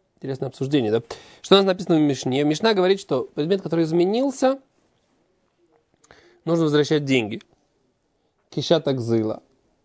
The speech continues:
Столько, сколько стоил предмет на момент кражи. Посмотрим источники и посмотрим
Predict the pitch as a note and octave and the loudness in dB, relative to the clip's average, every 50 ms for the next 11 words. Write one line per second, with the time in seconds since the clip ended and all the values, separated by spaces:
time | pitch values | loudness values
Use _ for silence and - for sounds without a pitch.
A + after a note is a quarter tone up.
0 | _ _ _ - - D#3 - - - - C#3+ C#3 - C#3+ A#2+ - - D3+ D3 C#3+ | _ _ _ -6 -6 -6 -6 -6 -4 -4 -4 -2 -4 -6 -8 -4 0 2 2 2
1 | C3+ B2+ - C3 B2 A#2+ B2 B2 C3 C#3 D3+ - _ _ _ _ _ _ _ _ | 0 -2 -6 -8 -8 -4 -2 0 0 0 0 -2 _ _ _ _ _ _ _ _
2 | _ - G#2+ A#2 C3+ C#3 C3+ B2 B2 A#2+ A#2+ - - - B2 B2 A2 - F3+ G#3 | _ -10 -4 -2 -2 0 0 0 -2 -2 -4 -6 -6 -2 -2 0 0 -2 -4 -8
3 | - _ _ _ _ _ _ _ _ _ _ _ _ _ _ _ _ _ _ _ | -16 _ _ _ _ _ _ _ _ _ _ _ _ _ _ _ _ _ _ _
4 | _ _ - D#3+ D#3+ - A3 A#3+ A#3 F#3+ F#3+ D#3+ D3+ D3+ - _ _ _ _ _ | _ _ -14 -12 -4 0 2 2 2 2 2 0 0 -2 -4 _ _ _ _ _
5 | _ _ _ _ _ _ _ _ _ _ _ _ _ _ _ - D3 - - - | _ _ _ _ _ _ _ _ _ _ _ _ _ _ _ -16 -16 -4 0 2
6 | G3+ G#3 G3+ - F#3 E3+ D#3 - D3+ C3+ C3 - C#3 C3+ - - E3+ F3 E3+ D#3 | 2 2 0 -2 -4 -4 -2 -2 -4 -2 0 0 0 0 0 0 2 2 2 0
7 | C#3+ D3 D3 C#3+ C3+ C3 C3 | 2 2 2 2 2 0 -6